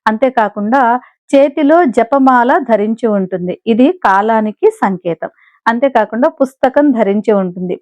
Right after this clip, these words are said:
పుస్తకం మనకి జ్ఞానాన్ని అందిస్తుంది. అమ్మ చేతిలో వీణ పట్టుకొని ఉంటుంది,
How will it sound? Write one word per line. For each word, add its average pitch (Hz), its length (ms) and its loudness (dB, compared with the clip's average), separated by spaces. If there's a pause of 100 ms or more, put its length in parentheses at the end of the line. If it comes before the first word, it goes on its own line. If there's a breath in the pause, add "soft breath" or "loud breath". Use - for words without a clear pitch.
పుస్తకం 262 520 2
మనకి 226 300 0
జ్ఞానాన్ని 220 720 2
అందిస్తుంది. 185 680 -6 (360)
అమ్మ 254 220 2 (180)
చేతిలో 247 500 2
వీణ 233 420 2
పట్టుకొని 233 540 -2
ఉంటుంది, 175 460 -4